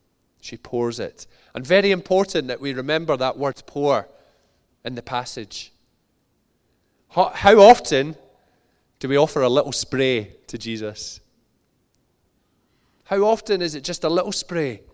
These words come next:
"Here you go, Lord. Have the leftover kitty of loose change after we've sorted everything else. Have the time just before I go to bed where I'll end up half asleep.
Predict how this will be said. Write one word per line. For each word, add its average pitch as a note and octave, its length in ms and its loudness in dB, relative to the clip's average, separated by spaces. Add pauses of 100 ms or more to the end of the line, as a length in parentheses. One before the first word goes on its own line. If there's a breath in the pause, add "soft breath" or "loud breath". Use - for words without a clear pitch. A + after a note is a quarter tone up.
(400)
"Here A3+ 120 -2
you A3 60 0
go, F3+ 140 4
Lord. D#3+ 480 6 (260 soft breath)
Have A3+ 180 2
the A3 100 4
leftover G#3+ 600 4
kitty G#3+ 440 2
of D3 140 2
loose F#3 220 0
change F#3+ 360 4
after F#3 280 2
we've F3 120 -2
sorted G3 380 2
everything F3 340 -2
else. E3 460 -2 (340 loud breath)
Have A3+ 200 4
the G#3+ 80 2
time A3 340 2
just G#3 240 0
before A3 320 2
I G3+ 40 2
go F#3 120 -2
to F#3 140 -6
bed F3+ 560 -4 (600)
where D#3+ 140 0
I'll D#3+ 120 2
end F#3 200 0
up - 480 0 (200)
half - 300 -8
asleep. E3 520 -6